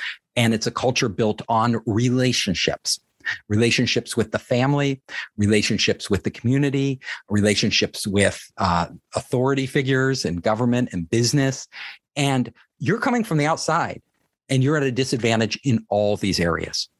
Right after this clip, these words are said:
Like, <laughs> you don't know anything. So really, the best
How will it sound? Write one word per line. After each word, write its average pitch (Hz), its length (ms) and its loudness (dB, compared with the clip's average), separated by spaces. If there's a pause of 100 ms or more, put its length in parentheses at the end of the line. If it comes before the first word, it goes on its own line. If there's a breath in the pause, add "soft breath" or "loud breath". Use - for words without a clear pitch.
(160)
Like, 135 260 2
<laughs> - 60 -20
you 123 180 2
don't - 280 -2
know 117 200 0
anything. 104 440 -2 (380 loud breath)
So 190 220 2
really, 165 540 0 (260 soft breath)
the 139 100 0
best 160 680 -2